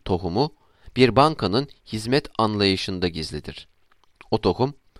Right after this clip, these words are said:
zoraki benzerlikler yaratarak tüketilmeye değil, mevcut farklılıkları koruyarak zenginleşmeye dayalı bir evlilik ve toplumsal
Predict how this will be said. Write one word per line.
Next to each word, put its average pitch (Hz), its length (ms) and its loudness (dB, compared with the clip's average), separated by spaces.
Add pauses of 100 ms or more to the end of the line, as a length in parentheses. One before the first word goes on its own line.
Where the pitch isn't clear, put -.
(260)
zoraki 151 560 8
benzerlikler 127 840 8
yaratarak 92 640 2
tüketilmeye 98 680 -2
değil, 95 340 2 (440)
mevcut 123 420 2
farklılıkları 113 880 4
koruyarak 87 580 2 (120)
zenginleşmeye 107 1000 0
dayalı 98 360 2
bir 98 240 0
evlilik 95 520 0 (120)
ve 131 180 4 (300)
toplumsal 110 720 2